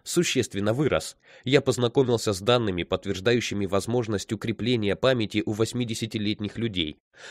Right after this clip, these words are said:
Память восстанавливалась до уровня, характерного для них в возрасте пятидесяти пяти лет.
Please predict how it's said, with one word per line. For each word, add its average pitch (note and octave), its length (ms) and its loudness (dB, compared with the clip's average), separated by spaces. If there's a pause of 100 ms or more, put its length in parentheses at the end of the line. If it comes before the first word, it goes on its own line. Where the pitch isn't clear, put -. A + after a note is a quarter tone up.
(140)
Память A2 320 2
восстанавливалась G2 800 0
до G2+ 240 0
уровня, F#2+ 420 2
характерного G#2+ 720 0
для G2 180 0
них B2 280 -4
в - 20 -12
возрасте A2 460 0
пятидесяти G2 640 -8
пяти G#2 320 -6
лет. F2+ 340 -2